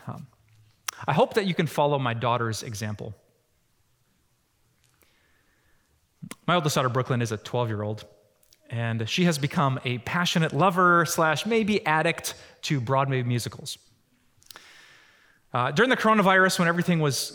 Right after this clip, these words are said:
going crazy and we were stuck at home, Brooklyn decided to write personal handwritten letters to all of her favorite Broadway singers. And then one day, what showed up in the mailbox?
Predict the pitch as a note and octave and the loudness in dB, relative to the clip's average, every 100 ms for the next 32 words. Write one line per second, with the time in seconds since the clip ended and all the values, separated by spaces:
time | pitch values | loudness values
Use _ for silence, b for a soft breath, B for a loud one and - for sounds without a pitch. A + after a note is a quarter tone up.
0 | E3 D3 C#3+ - D3 C#3 D3 C#3 C3+ - | -2 0 0 0 0 2 0 0 0 0
1 | - C#3+ C3 C#3+ C3+ C3 B2 - _ - | -2 -2 -2 0 2 0 -2 -8 _ -4
2 | C#3 A3+ C#4+ F#3 E3+ D#3 D#3+ - C3 C#3+ | 0 2 2 2 2 0 0 -2 -2 0
3 | D3 D3 - - - _ _ - G3+ - | 0 -2 -12 -20 -20 _ _ -2 0 2
4 | G#3+ D#3+ C3+ E3 D#3 D3+ C#3+ C3+ C3 A#2+ | 2 2 2 0 2 0 0 0 0 0
5 | - C#3+ - E3 F#3 - C#3+ C3+ - C#3+ | -2 -4 0 2 2 0 -2 -4 -6 -4
6 | C3+ C3+ B2 B2 A#2+ B2 A2+ - C3+ A2 | 0 -2 -2 -2 0 0 -4 -4 -4 -4
7 | - - b b b b b b b b | -8 -14 b b b b b b b b
8 | b b b b b _ _ _ _ _ | b b b b b _ _ _ _ _
9 | _ _ _ _ _ D#3 F3+ A#3+ E4 G#2 | _ _ _ _ _ 0 4 4 4 2
10 | C3+ G3+ - - _ _ _ _ _ _ | 0 -4 -14 -20 _ _ _ _ _ _
11 | _ _ b b b _ _ - F3+ - | _ _ b b b _ _ -4 -2 0
12 | G#3+ G#3 F#3+ F3 F3+ A2 G2+ - | 0 0 -2 -2 -2 -2 -6 -10